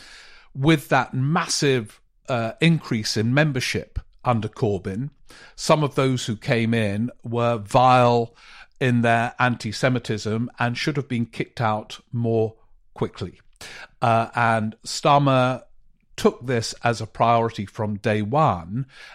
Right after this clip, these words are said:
and as far as I can tell, um, has been effective in addressing the issue. Uh, the, the, the sole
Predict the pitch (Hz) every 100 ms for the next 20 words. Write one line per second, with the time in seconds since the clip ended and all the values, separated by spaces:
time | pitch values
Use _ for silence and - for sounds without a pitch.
0 | _ - 127 117 - 139 120 117 107 -
1 | 107 - - 190 127 87 113 139 _ _
2 | - - _ - 123 123 123 - - 135
3 | 127 - 131 131 - 117 - 147 - 131
4 | 117 117 - 123 117 117 113 - 110 131
5 | 117 - 110 107 104 - - - - _
6 | _ - 120 127 139 - 95 73 _ _
7 | - - - _ - 135 123 - 147 143
8 | - 143 143 - 151 139 - - 202 202
9 | 196